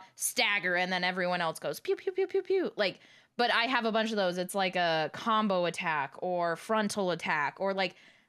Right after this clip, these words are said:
that's what I appreciate about Lost Ark is, like, yeah, in Final Fantasy, it tells you, like, "Oh, you're supposed to, you do more damage when you attack from the back," but it's not, like, anything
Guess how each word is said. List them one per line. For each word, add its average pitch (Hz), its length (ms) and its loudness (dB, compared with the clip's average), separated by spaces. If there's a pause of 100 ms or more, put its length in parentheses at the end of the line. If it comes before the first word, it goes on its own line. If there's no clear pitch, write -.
(300)
that's 202 260 0
what 233 100 2
I 220 60 4
appreciate 214 540 0
about 247 200 2
Lost 247 280 0
Ark 262 240 0
is, 202 180 -2
like, 175 380 0 (680)
yeah, 214 440 2
in 214 160 0
Final 208 280 0
Fantasy, 185 560 0
it 170 120 -2
tells 175 340 -2
you, 170 180 -2
like, 156 300 0
"Oh, 196 240 2
you're 175 240 0
supposed 196 360 -4
to, 180 60 -6
you 185 160 -4
do 190 160 -4
more 165 160 -2
damage 151 340 -4
when 170 120 -6
you 175 100 -2
attack 180 300 -2
from 214 180 -2
the 220 80 0
back," 214 380 0
but 185 100 -4
it's 175 200 -4
not, 190 220 0
like, 170 200 -2
anything 170 640 -4